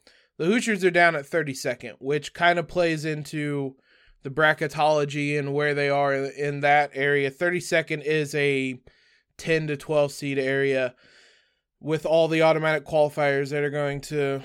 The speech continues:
kind of go above them. If you look at their ten or eleven and six record,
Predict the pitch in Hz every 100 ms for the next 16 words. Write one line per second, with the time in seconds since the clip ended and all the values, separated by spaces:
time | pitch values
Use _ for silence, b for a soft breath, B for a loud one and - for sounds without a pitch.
0 | B B B _ 156 151 139 143 135 156
1 | 160 151 143 135 131 _ _ _ _ _
2 | _ _ - _ _ 160 143 180 185 185
3 | 208 208 190 175 175 170 - 196 185 180
4 | 165 170 170 190 196 175 - 175 - 170
5 | 180 170 147 135